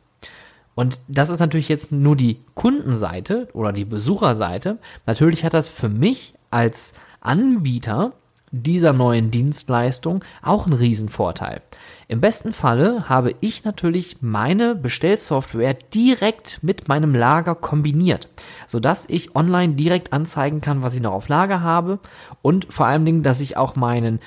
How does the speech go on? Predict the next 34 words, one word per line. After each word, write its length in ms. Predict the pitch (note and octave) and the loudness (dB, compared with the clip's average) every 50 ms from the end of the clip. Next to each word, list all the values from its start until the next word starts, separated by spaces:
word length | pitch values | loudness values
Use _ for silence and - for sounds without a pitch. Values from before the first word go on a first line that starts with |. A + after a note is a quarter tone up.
| - _ | -8 _
Mitarbeitern, 840 | - E3+ A#3 - G3 - A#2+ A2+ G2+ G2 G2+ - - B2+ D3+ G3+ A#3 - _ _ | 0 0 0 0 0 -2 -2 -2 -2 -4 -6 -4 -2 -2 0 0 -2 -6 _ _
die 260 | B2 A#2+ A#2 C3+ D#3 | -12 -6 -4 -2 0
dann 240 | D3+ D3 C#3 C3 C3 | 2 2 2 4 2
die 100 | B2+ B2 | 2 0
Bestellung 440 | B2 B2 B2 - - C3 C3+ C3+ B2+ | 0 -2 -2 0 0 2 2 2 2
natürlich 340 | B2 A#2 - - A#2 G#2+ - | 2 0 0 -2 -4 -4 -4
zusammenpacken 640 | - A#2 A#2 D3+ G3+ A3+ - - B2+ - - A2+ G#2 | -6 -2 0 2 2 2 0 -2 -4 -4 -4 -4 -4
müssen, 300 | G#2 A2+ - - D3 A#2 | -4 -4 -4 -4 -2 0
weil 280 | A2+ A2+ A2+ A2 B2 - _ _ _ _ _ _ _ _ _ _ _ _ - - - B2+ | 2 2 0 0 -4 -8 _ _ _ _ _ _ _ _ _ _ _ _ -10 -6 0 0
das 180 | B2+ C3 - | 0 2 2
wird 100 | D3+ C3+ | 0 -2
in 120 | - C3 B2 | 0 2 2
der 160 | B2+ B2 B2 | 2 2 2
Regel 240 | C3 C3+ B2+ C3 B2 | 2 0 2 2 2
noch 260 | B2 A2+ - - - _ _ - | 2 0 -2 -6 -14 _ _ -4
heutzutage 540 | - C3 B2+ B2+ C3 B2+ A#2+ B2 A#2+ A#2+ - | -2 -2 -2 -2 -4 -2 0 0 2 2 0
analog 400 | - A#2 G2+ G#2 A#2+ E3+ G3 - | -2 -2 -2 2 2 2 2 2
ausgeführt. 640 | - G#2+ G#2+ - - A2+ - - - A2 C#3+ E3+ - - - - - - - - _ | -2 -4 -6 -6 -8 -12 -12 -8 -6 -4 -4 -4 -6 -12 -20 -20 -20 -20 -20 -8 _
Auch 180 | A#2 A#2 B2+ | -4 -4 -2
bei 260 | - A#2 A2+ A2+ - | -2 -2 0 0 0
Amazon 480 | - D#3+ F#3 F#3+ D3 A#2+ A2+ G#2 G2+ G#2 | 0 2 4 4 4 2 0 -2 -2 -2
werden 220 | A2 G#2 G#2+ G#2+ | -2 -2 -2 0
solche 280 | A2 A2+ A2 G#2+ - A2+ | 0 0 0 0 0 -2
Dinge 220 | G#2+ A2+ A2 A2 | -2 0 0 0
noch 180 | G#2 G2+ G2 - | -2 -2 -4 -4
analog 420 | - C#2 A#2 A2 A2 A2 G#2+ G#2 | -4 -4 -2 -2 -2 -2 -2 -2
ausgeführt. 640 | F2 G2 G#2 - - A#2 - - - A#2 C3+ - - - - - - - - _ _ | -2 -4 -4 -6 -6 -8 -8 -4 -4 -4 -4 -4 -6 -14 -20 -20 -20 -20 -20 _ _
Und, 460 | - C3 C3 C3 C3+ C#3 C#3 - - - | -2 0 2 2 0 0 -2 -4 -4 -2
äh, 240 | C3+ B2+ B2+ B2 B2 | 0 0 0 0 -2
kann 260 | - D3 C#3+ C#3 C3 | -2 -2 -2 0 0
so 160 | B2 C#3 F3 | 0 0 0
meinen 240 | F#3 E3 E3 D#3 D3+ | 0 0 0 0 0
Mitarbeitern 500 | D3+ - C#3+ C#3 C3+ C3+ - C#3+ C3 C3 | 0 0 0 0 0 0 0 0 0 2
sagen, 380 | B2+ B2 B2 B2+ C3 C3 C#3+ | 2 2 2 2 0 -2 -6